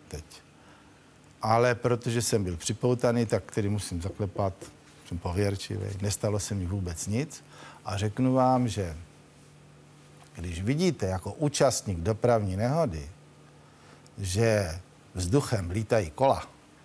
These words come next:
z chladiče syčí pára, okolo jsou všude střepy,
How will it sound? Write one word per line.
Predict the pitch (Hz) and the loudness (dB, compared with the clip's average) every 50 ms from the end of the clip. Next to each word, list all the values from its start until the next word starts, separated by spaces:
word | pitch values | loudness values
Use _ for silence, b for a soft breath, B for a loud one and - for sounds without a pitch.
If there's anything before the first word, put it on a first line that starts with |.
| - - - B B B B B B B - - - - - - - | -20 -20 -20 B B B B B B B -20 -20 -20 -20 -20 -18 -14
z | - - | -12 -4
chladiče | - - 120 120 113 117 104 - 117 104 | 0 2 4 4 4 2 0 0 0 0
syčí | - - - 120 - - - 117 | 0 0 -2 -2 -2 -2 -2 -2
pára, | 101 - 123 113 113 113 113 120 123 123 127 135 - - - - - - - - - - B B B B B B B B B B B B B B B B B - - - - - | 2 4 6 6 6 6 6 4 4 4 2 0 -2 -10 -20 -20 -20 -20 -20 -20 -20 -20 B B B B B B B B B B B B B B B B B -20 -20 -20 -20 -12
okolo | - 120 110 - 120 120 113 | -10 -8 -4 0 2 2 2
jsou | - - 120 110 | 2 2 2 2
všude | - - 127 110 107 98 | 0 0 0 0 2 0
střepy, | - - - 117 113 - - 135 139 151 170 165 | 0 2 2 2 2 4 4 4 6 4 4 0